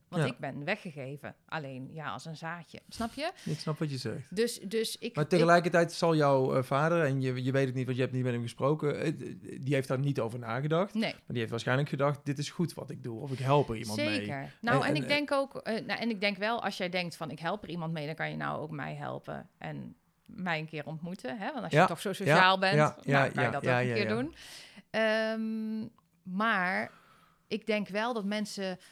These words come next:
Speaker 1: omdat het dan nog zaad is en nog eicellen zijn, dat mensen vergeten dat dat hu-, net zoveel hun eigen kind is als
Speaker 2: Ja.
Speaker 1: elk kind wat ze daarvoor of daarna
Speaker 2: Duidelijk.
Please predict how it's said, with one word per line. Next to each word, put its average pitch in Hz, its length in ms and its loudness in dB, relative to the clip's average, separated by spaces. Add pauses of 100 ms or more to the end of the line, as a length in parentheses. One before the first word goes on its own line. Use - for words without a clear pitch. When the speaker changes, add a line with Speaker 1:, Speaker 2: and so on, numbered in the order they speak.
(140)
Speaker 1:
omdat 185 300 -4
het 180 140 -14
dan 180 180 -2
nog 170 200 -8
zaad 226 420 -4
is 202 220 -8
en 175 100 -8
nog 175 160 -10
eicellen 196 500 -4
zijn, 165 220 -6
dat 185 100 -8
mensen 185 340 -6
vergeten 190 560 -6
dat 185 180 -6
dat 170 360 -8
hu-, 185 200 -4
net 226 220 -4
zoveel 180 380 -4
hun 185 160 -4
eigen 185 320 -8
kind 202 240 -4
is 226 300 -8 (320)
als 196 180 -4
Speaker 2:
Ja. - 100 -16
Speaker 1:
elk 247 260 0
kind 185 280 -4
wat 170 160 -8
ze - 60 -14
daarvoor 190 420 -4
of 175 120 -10
daarna 185 260 -8
Speaker 2:
Duidelijk. 120 360 -2